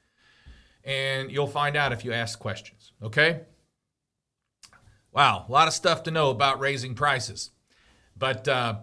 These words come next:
so before we wrap up, if you're not watching on YouTube, don't forget to like and subscribe below. You can always support this podcast on iTunes, or if you preferred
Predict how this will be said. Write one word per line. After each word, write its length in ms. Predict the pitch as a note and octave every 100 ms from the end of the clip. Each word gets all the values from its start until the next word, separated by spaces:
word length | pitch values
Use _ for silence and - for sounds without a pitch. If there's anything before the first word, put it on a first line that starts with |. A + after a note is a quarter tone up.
| -
so 180 | - E3
before 320 | D#3 E3 C4+
we 80 | A#3+
wrap 320 | G3 F#3 -
up, 320 | C3 F#2+ - - _ _ _ _ _ -
if 300 | B2+ B2+ B2+
you're 260 | C3 G3 A3+
not 360 | G3+ F#3+ F#3
watching 760 | C3+ D3 D3 C#3+ - G2 G#2+ G#2 - _
on 260 | - C3 B2+
YouTube, 680 | C#3 G#3 - C#3 A2+ A2+ A#2+ - _ _ _ _ G2
don't 320 | E3+ A3 -
forget 380 | G3+ F3 F#3+ F#3+
to 80 |
like 580 | D#3+ C3+ C#3+ A#2+ C3 - -
and 140 | C3+
subscribe 1000 | - B2 G#2+ - D#3 E3 B2 G#2+ G#2 A#2 G#2+ -
below. 440 | G#2 C3 C#3 - - _ _ _ _ _ _ _
You 100 | -
can 80 | A#2
always 280 | D#3 E3+ E3+
support 340 | D#3 F3 E3+
this 160 | E3 D#3+
podcast 680 | - D#3 D#3+ F3 D3+ F3 -
on 240 | A#2+ A#2+ G#2+
iTunes, 680 | C3+ D3+ D#3+ E3 E3+ F#3 -
or 380 | G#3 A#3+ B3 A#3
if 200 | G3+ G3
you 140 | G3
preferred 760 | G3 G3+ G3 - F#3 F#3+ F#3+ -